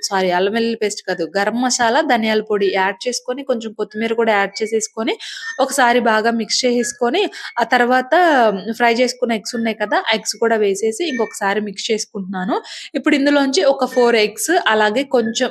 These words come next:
ఆ, గ్రేవీ అయితే తీస్తున్నాను అనమాట. ఎందుకంటే పైన దమ్ పెట్టుకోవడానికి అన్నట్లు ఒక రెండు ఎగ్స్ మాత్రం అలానే ఉంచేశాను.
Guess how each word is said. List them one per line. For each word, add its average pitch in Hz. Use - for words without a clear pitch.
ఆ, 208
గ్రేవీ 214
అయితే 214
తీస్తున్నాను 214
అనమాట. 190
ఎందుకంటే 226
పైన 208
దమ్ 190
పెట్టుకోవడానికి 196
అన్నట్లు 190
ఒక 240
రెండు 233
ఎగ్స్ 226
మాత్రం 240
అలానే 214
ఉంచేశాను. 214